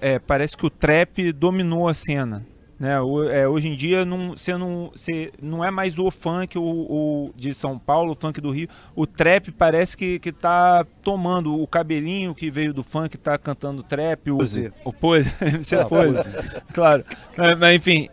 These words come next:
Speaker 1: ele tá tocando, tá cantando trap também. É, o que que você acha disso? Você acha que, que, que, pô, é chato porque o,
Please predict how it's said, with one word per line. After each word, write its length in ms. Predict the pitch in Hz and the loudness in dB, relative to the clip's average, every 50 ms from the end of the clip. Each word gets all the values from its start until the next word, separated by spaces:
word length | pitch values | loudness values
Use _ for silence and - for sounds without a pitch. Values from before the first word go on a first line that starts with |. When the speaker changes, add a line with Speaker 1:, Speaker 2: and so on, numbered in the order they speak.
| - - | -8 2
Speaker 1:
ele 220 | - 165 170 180 - | 6 6 6 6 6
tá 160 | - 180 170 | 6 4 4
tocando, 420 | - - 165 - - 170 165 165 | 6 0 -2 0 0 0 0 0
tá 160 | - - 165 160 | 0 0 0 0
cantando 320 | - - 147 - 160 160 | 0 0 -2 -2 -4 -4
trap 320 | 143 - 156 160 165 165 - | -2 0 2 2 2 0 -2
também. 440 | - 156 139 139 147 170 180 170 - - - - - - | -4 -2 0 0 -2 -2 -2 -6 -8 -14 -20 -20 -16 -4
É, 480 | - 165 156 156 151 147 139 135 127 - - - - - - - - - | 2 4 6 8 10 8 8 8 4 0 -6 -20 -20 -20 -20 -20 -20 -16
o 40 | - | -14
que 100 | - 359 | -12 -12
que 100 | - 294 | -8 0
você 260 | 320 254 240 - 240 | 2 2 2 4 4
acha 280 | 220 214 220 - - 175 | 6 6 4 4 2 0
disso? 300 | 147 151 196 208 - - | 0 2 0 0 0 -2
Você 80 | - 185 | 0 0
acha 200 | 180 190 - - | 0 0 -2 -2
que, 220 | - 202 190 180 | -4 -2 -2 -2
que, 460 | 156 - 196 190 175 170 160 151 139 123 - - - - _ - _ - | -4 -4 -4 -4 -2 0 0 0 -2 -4 -8 -20 -20 -20 _ -20 _ -8
que, 120 | - 175 | -6 -6
pô, 340 | 156 - - - 190 185 165 - - - - - - _ - _ - - - - | -6 -6 -4 -2 0 0 0 -2 -4 -20 -20 -20 -20 _ -20 _ -20 -20 -16 -6
é 100 | - 160 | -4 -4
chato 460 | 143 - - 180 190 202 190 - 185 - | -4 -2 0 2 4 4 4 2 -2 -16
porque 200 | - - - 175 175 | -10 -6 -4 -2 0
o, 80 | 175 | -2